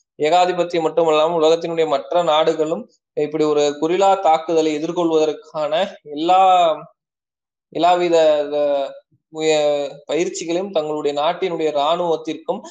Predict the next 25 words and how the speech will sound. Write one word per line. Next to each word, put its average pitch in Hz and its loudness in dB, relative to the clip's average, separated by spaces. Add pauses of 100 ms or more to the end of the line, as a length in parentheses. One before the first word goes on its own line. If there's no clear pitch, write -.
(180)
நாட்டினுடைய 156 -4
இராணுவ 160 0
வீரர்களுக்கும் 156 0
அப்படி 151 -6
ஒரு 143 -8
பயிற்சியை 175 -4
கொடுத்து, 160 -4 (340)
அஹ், 147 4
கொரில்லா 202 2
தாக்குதலை 175 0
முறியடிக்க 196 -2 (120)
கூ-, 170 -2
முறியடிப்பதற்கான 160 0 (600)
வேலைகளையும் 160 2
எல்லா 156 -2
நாடுகளின் 165 -2
அரசாங்கமும் 151 -4
செய்தது 151 -4
அப்படிங்கிறதுதான். 139 -10 (640)
அஹ், 147 0
பிறகு 190 2
ஆயிரத்தி 185 2
தொள்ளாயிரத்தி 180 0
அறுபத்தி 180 2
ஆறாம் 165 2